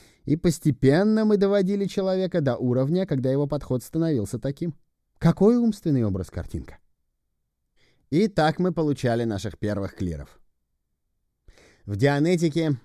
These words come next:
исчезновение, которое в наши дни является частью техники под названием «фактическое обладание». исчезновение картинок считалось более важным, чем все остальное.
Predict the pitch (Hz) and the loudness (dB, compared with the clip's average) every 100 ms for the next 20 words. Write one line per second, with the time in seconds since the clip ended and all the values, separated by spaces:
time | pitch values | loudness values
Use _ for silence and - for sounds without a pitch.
0 | _ 135 135 - 147 117 139 139 135 95 | _ 0 0 0 0 2 2 2 2 0
1 | 62 - _ _ _ _ _ _ _ 95 | -6 -16 _ _ _ _ _ _ _ -8
2 | 92 85 82 113 110 101 101 95 87 98 | -6 -6 -6 -6 -6 -8 -6 -6 -6 -8
3 | 92 87 - 107 - 95 110 101 95 85 | -10 -10 -8 -8 -8 -8 -8 -8 -8 -10
4 | 90 90 85 101 98 90 - 95 - 107 | -10 -8 -8 -6 -6 -6 -8 -8 -8 -8
5 | 101 - 95 90 95 95 90 69 50 _ | -10 -8 -6 -6 -6 -6 -8 -12 -16 _
6 | _ _ _ _ _ - 131 - 156 135 | _ _ _ _ _ -2 -2 0 -2 0
7 | 170 135 101 90 110 123 80 - _ - | 0 0 -2 -4 -4 -4 -6 -8 _ -12
8 | - 117 190 190 120 131 185 185 175 151 | -6 0 0 0 0 4 4 6 4 4
9 | 156 139 151 - 123 - 107 98 107 80 | 0 2 0 0 -2 -2 -4 -4 -6 -8
10 | 62 | -10